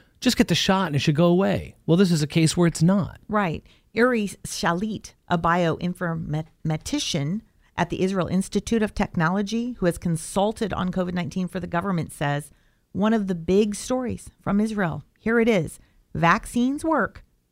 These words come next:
Speaker 2: but not well enough." So that's where we talk about, what about this other stuff? Why can't we consider some of these other things? Why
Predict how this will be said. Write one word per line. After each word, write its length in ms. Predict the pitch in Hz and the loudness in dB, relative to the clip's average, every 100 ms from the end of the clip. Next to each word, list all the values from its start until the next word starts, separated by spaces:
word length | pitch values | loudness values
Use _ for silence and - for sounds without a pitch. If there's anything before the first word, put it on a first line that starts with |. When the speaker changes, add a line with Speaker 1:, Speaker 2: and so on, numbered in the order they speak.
| _ | _
Speaker 2:
but 140 | - - | -4 -2
not 460 | 147 147 165 139 - | -2 0 0 -2 -6
well 220 | - 139 139 | -8 -6 -4
enough." 400 | 135 95 - _ _ _ _ _ _ | -6 -8 -16 _ _ _ _ _ _
So 320 | - 196 160 | -2 2 2
that's 320 | 160 160 160 | 2 0 0
where 100 | 170 | -4
we 140 | 160 156 | -4 -4
talk 220 | 160 151 | -6 -6
about, 300 | 151 147 - | -6 -6 -8
what 200 | 165 190 | -4 -4
about 360 | 202 202 - 190 | -2 -4 -6 -10
this 160 | 196 | -6
other 200 | 196 220 | -6 -6
stuff? 240 | - 143 - | -10 -12 -2
Why 160 | 165 | -2
can't 240 | 170 190 117 | -2 -6 -6
we 80 | 180 | -4
consider 480 | 185 185 190 175 | -2 -2 -2 -2
some 200 | 160 185 | -2 -2
of 40 | 170 | 0
these 180 | 160 156 | -2 -2
other 220 | 151 156 | -4 -6
things? 380 | - 135 151 - | -6 -8 -8 -6
Why 320 | 156 156 | 0 0